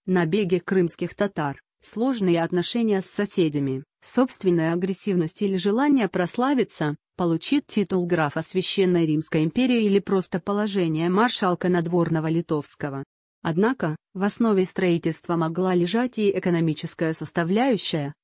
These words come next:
Замок расположен на стыке трёх дорог, которые существовали здесь уже в те времена, и такое расположение давало большую выгоду. Архитектура костёла Святого Михаила в Гнезной созвучна с архитектурой Мирского замка.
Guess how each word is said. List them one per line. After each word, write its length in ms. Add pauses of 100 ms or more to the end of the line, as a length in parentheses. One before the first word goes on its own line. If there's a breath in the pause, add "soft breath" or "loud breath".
Замок 420
расположен 640
на 100
стыке 380
трёх 300
дорог, 460 (200)
которые 440
существовали 800
здесь 400
уже 200
в 80
те 140
времена, 540 (180)
и 100
такое 380
расположение 720
давало 420
большую 420
выгоду. 440 (400)
Архитектура 720
костёла 520
Святого 500
Михаила 580
в 60
Гнезной 500
созвучна 640
с 100
архитектурой 760
Мирского 560
замка. 460